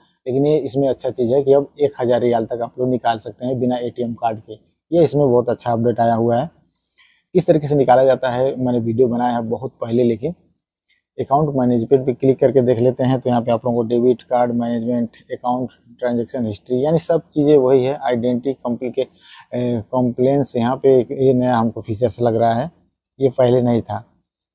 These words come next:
तो ये इसमें अच्छा है। आईबीएन letter, यहाँ से आप लोग आईबीएन लेटर निकाल सकते हैं, कहीं कि कभी-कभी कहीं-कहीं ज़रूरत पड़ जाता है आईबीएन letter का, तो यहाँ पे अच्छा चीज़ है कि आईबीएन लेटर भी अब यहाँ से निकल सकता है।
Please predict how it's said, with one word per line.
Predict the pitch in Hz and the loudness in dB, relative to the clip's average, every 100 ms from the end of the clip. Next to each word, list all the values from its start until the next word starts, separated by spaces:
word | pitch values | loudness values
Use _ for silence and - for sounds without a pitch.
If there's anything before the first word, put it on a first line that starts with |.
| _ _ _ _ | _ _ _ _
तो | 131 151 | 4 6
ये | 160 165 | 8 8
इसमें | 147 147 139 | 6 2 -2
अच्छा | 113 139 | -2 -2
है। | 123 135 135 _ 123 | -2 -4 -8 _ -6
आईबीएन | 123 123 131 127 - _ 117 | -2 -2 0 -2 -6 _ -4
letter, | 123 117 135 139 _ - | -2 2 0 0 _ -6
यहाँ | 120 | -4
से | 117 117 | -4 -4
आप | 113 | -2
लोग | 120 113 | 0 0
आईबीएन | 113 120 | 0 0
लेटर | 117 113 123 | 0 0 0
निकाल | 123 117 113 | 0 0 -2
सकते | 113 - 240 | -2 -6 -4
हैं, | 247 - _ _ _ _ _ _ _ _ 113 107 _ _ - | -4 -6 _ _ _ _ _ _ _ _ -10 -10 _ _ 2
कहीं | 131 123 | 2 2
कि | 131 | 0
कभी-कभी | 135 127 123 127 | 4 4 6 4
कहीं-कहीं | 123 127 127 123 120 | 4 0 2 2 2
ज़रूरत | 120 127 120 | 4 2 4
पड़ | 131 | 4
जाता | 120 120 120 | 4 4 2
है | 120 | 2
आईबीएन | 117 113 120 113 | 2 2 2 2
letter | 113 113 | 0 -2
का, | 120 147 - _ _ _ _ - | -2 -4 -6 _ _ _ _ 0
तो | 127 123 123 104 _ _ _ _ _ | 4 6 4 2 _ _ _ _ _
यहाँ | 127 139 | -4 -2
पे | 143 135 127 | 4 6 6
अच्छा | 120 - | 4 0
चीज़ | 117 123 113 | -2 0 0
है | 131 156 _ _ _ _ _ - | 0 -2 _ _ _ _ _ -4
कि | 120 | 2
आईबीएन | 120 113 120 | 4 4 4
लेटर | 117 113 123 | 4 4 2
भी | 117 120 | 4 4
अब | 120 | 4
यहाँ | 110 110 | 2 -2
से | - 120 | -4 -6
निकल | - _ _ - 127 | -8 _ _ -6 -4
सकता | - 107 117 | -4 -8 -4
है। | 113 165 _ | -4 -6 _